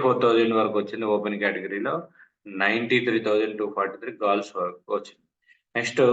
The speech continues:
గవర్నమెంట్ పాలిటెక్నిక్స్ లో ఏఎంఎల్ ఉన్నటువంటి కాలేజ్ ఏంటి అంటే ఒకటే కళ్యాణదుర్గం, కళ్యాణదుర్గం పాలిటెక్నిక్, ఇది గవర్నమెంట్ పాలిటెక్నిక్, కేడీఆర్జీ ఇంపార్టెంట్,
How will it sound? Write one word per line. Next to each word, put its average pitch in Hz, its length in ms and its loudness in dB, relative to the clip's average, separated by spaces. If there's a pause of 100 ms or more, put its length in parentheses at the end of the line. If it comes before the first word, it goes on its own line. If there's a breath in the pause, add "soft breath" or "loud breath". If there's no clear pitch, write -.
(200)
గవర్నమెంట్ 139 480 4
పాలిటెక్నిక్స్ 120 680 0
లో 127 60 6 (240)
ఏఎంఎల్ 120 580 4
ఉన్నటువంటి 107 580 -6
కాలేజ్ 101 400 0
ఏంటి 98 240 -2 (140)
అంటే 110 240 -4 (640)
ఒకటే 104 280 -2 (520)
కళ్యాణదుర్గం, 113 760 2 (580)
కళ్యాణదుర్గం 107 800 2 (100)
పాలిటెక్నిక్, 92 560 -4 (560 soft breath)
ఇది 101 120 -4 (100)
గవర్నమెంట్ 107 400 2
పాలిటెక్నిక్, 101 440 0 (200)
కేడీఆర్జీ 101 800 2 (240)
ఇంపార్టెంట్, 98 520 -2